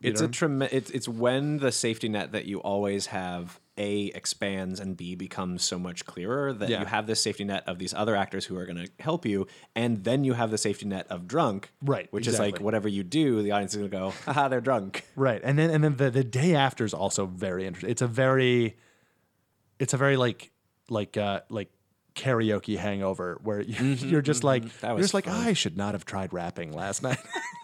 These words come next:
Speaker 1: Like, you know, like
Speaker 2: How was it for you? How was the experience of, of, of drinking?
Speaker 1: Um, it was much drunker than I thought it was gonna be.
Speaker 2: Great.
Speaker 1: Like, that was, that was the thing that kind of shocked me. 'Cause, like, I'm a slow, kinda, like,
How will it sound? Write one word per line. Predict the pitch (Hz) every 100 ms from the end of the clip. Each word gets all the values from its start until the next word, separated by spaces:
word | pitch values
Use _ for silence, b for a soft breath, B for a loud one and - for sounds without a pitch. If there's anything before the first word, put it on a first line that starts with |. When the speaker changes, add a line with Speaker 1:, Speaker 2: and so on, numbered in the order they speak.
| 277
Speaker 1:
Like, | 269 -
you | 254
know, | 247 -
like | 202 156 110
Speaker 2:
How | 170
was | 170 160 165
it | 117
for | 117
you? | 107
How | 117
was | 123
the | 127
experience | 113 - 120 120 101 -
of, | 98 95 92
of, | 98 95 98 -
of | 95
drinking? | 90 98 87 87 82 -
Speaker 1:
Um, | 135 156 170 165 160 - _ -
it | 208
was | 208 151
much | 139 156 185 - -
drunker | 165 156 151
than | 135
I | 120
thought | 110 107 98
it |
was | 90 -
gonna | 90
be. | 80 87 -
Speaker 2:
Great. | 92 90 _ -
Speaker 1:
Like, | 120 120
that | 135 123
was, | 117 101 - - _ _
that | 151 147
was | 123
the | 98
thing | - 117
that | 104 - -
kind | 104
of | 87
shocked | - 90 -
me. | -
'Cause, | - 120
like, | 117 - B B -
I'm | 143
a | 139
slow, | - 127 123 117 110
kinda, | 104 - 98
like, | 95 92 95